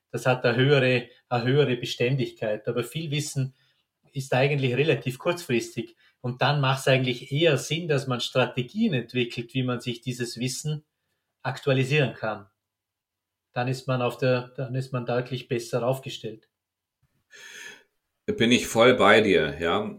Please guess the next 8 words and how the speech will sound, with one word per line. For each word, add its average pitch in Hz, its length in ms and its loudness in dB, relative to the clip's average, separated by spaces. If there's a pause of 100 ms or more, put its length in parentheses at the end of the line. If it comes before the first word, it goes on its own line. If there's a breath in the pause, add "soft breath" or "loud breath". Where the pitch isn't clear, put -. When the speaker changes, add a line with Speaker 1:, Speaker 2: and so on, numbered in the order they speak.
(120)
Speaker 2:
Ähm, 92 540 2 (300)
ich, - 420 0
ich, - 640 -10
und 95 400 2
ich - 120 -4
glaube 107 400 8
auch, 113 280 6
dass, - 380 0